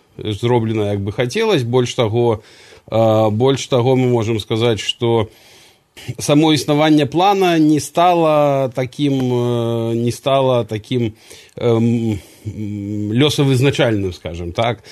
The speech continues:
на жаль. Э, асобныя дзеянні былі, вельмі мала інфармацыі пра яго, пра актыўнасць у выкананні гэтага плана з боку дзяржаўных органаў.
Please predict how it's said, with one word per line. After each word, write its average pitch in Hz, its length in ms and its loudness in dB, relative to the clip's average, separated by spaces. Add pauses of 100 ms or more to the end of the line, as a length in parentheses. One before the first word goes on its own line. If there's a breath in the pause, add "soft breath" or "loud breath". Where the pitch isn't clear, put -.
(180 loud breath)
на 107 140 0
жаль. 98 360 0
Э, 107 480 -4
асобныя 175 460 2
дзеянні 135 460 2
былі, 196 420 0 (260 loud breath)
вельмі 175 320 4
мала 143 280 4
інфармацыі 117 680 -2
пра 107 400 0
яго, 107 500 0 (100)
пра 120 120 -2
актыўнасць 120 640 -2
у 101 440 -4
выкананні 101 540 -2
гэтага 98 300 -4
плана 98 340 -4
з 87 60 -6
боку 101 260 -4
дзяржаўных 110 520 0
органаў. 175 440 0